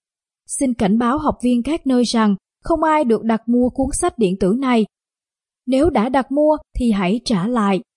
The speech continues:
Người chế tác ra cuốn sách điện tử này phải thu hồi toàn bộ tất cả các sản phẩm. Đã bán ra bao nhiêu thì phải tìm thu hồi lại bấy nhiêu,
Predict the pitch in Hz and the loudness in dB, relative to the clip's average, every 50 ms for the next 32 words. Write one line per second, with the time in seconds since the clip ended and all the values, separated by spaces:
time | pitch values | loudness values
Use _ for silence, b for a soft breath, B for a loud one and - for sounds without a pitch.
0 | _ _ _ _ _ _ _ _ _ _ _ _ _ _ _ - 277 294 285 254 | _ _ _ _ _ _ _ _ _ _ _ _ _ _ _ -4 0 0 0 2
1 | - 302 302 320 330 359 339 359 370 - - - 285 269 262 247 - 277 285 - | 2 2 0 2 0 0 -2 -2 -2 -4 -2 -2 -2 -2 -2 -2 -4 -4 -4 -4
2 | - 359 359 - 247 233 208 208 214 - 170 185 254 277 277 262 240 214 - _ | -4 -4 -4 -2 0 0 0 0 0 0 0 0 0 0 0 0 0 0 -2 _
3 | _ _ _ _ - 226 202 202 269 - - 277 262 226 240 226 214 208 196 - | _ _ _ _ -2 0 0 0 0 0 0 0 2 2 2 4 4 2 2 2
4 | 226 214 214 208 208 202 202 196 196 196 - 339 349 - - 247 190 185 233 - | 0 2 2 2 4 4 4 2 2 2 0 -2 -2 0 -2 -2 0 0 -2 -2
5 | - 330 349 - - - 180 196 233 - - 214 170 180 233 294 - _ _ _ | -2 -4 -4 -2 -2 -2 -2 -2 -2 -2 0 0 0 0 -2 -6 -8 _ _ _
6 | _ _ _ _ _ _ _ - 208 202 190 208 233 262 262 302 320 - 330 311 | _ _ _ _ _ _ _ -4 0 0 0 0 0 -2 -6 -6 -6 -4 -2 -2
7 | 302 302 302 302 302 302 294 294 302 302 294 - _ _ _ _ - 247 233 214 | -2 0 0 0 0 0 0 0 0 0 0 -2 _ _ _ _ -2 0 0 0
8 | - 165 202 254 - 277 240 220 202 190 - - 240 240 208 214 214 202 196 202 | 0 -2 -2 -2 0 0 2 2 0 0 0 0 2 2 4 4 4 4 4 2
9 | 196 180 180 185 208 214 240 262 294 294 262 262 254 | 2 2 2 2 0 0 -2 -2 -4 -2 -2 0 0